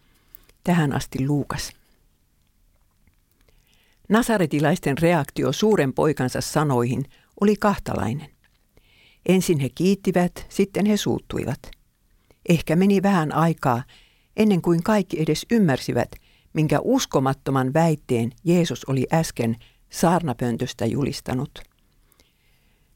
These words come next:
Joosefin pojalla ei ollut nasaretilaisten mielestä mitään oikeutta väittää olevansa Jesajan ennustama voideltu Herran palvelija. He pitivät Jeesuksen vaatimatonta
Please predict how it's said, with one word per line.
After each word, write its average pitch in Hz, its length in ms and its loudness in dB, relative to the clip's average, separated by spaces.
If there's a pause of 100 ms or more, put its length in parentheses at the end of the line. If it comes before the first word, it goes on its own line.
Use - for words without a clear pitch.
(120)
Joosefin 190 480 2
pojalla 170 380 4
ei 147 240 0
ollut 139 280 0
nasaretilaisten 143 920 0
mielestä 135 580 2 (460)
mitään 175 500 2
oikeutta 135 600 0
väittää 151 500 0
olevansa 139 440 0
Jesajan 143 580 0
ennustama 131 720 -2
voideltu 143 560 0
Herran 135 400 -2
palvelija. 160 520 -2 (1040)
He 226 80 4
pitivät 180 460 0
Jeesuksen 170 560 -2
vaatimatonta 156 760 0